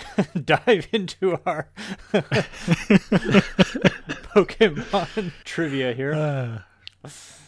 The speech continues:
Speaker 2: I, I say we just write off the rest of the episode and just pick recording artists and pick Pokemon for them.
Speaker 1: Oh, we have to
Speaker 2: Uh,
Speaker 1: at least
Speaker 2: no,
Speaker 1: talk
Speaker 2: let's,
Speaker 1: about new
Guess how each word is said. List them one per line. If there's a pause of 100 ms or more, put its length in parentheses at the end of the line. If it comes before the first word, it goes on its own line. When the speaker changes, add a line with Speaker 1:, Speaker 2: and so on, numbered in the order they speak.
(140)
Speaker 2:
I,
I
say
we
just
write
off
the
rest
of
the
episode
and
just
pick (240)
recording
artists
and
pick
Pokemon
for
them. (1000)
Speaker 1:
Oh,
we
have
to
Speaker 2:
Uh,
Speaker 1:
at
least
Speaker 2:
no,
Speaker 1:
talk
Speaker 2:
let's,
Speaker 1:
about
new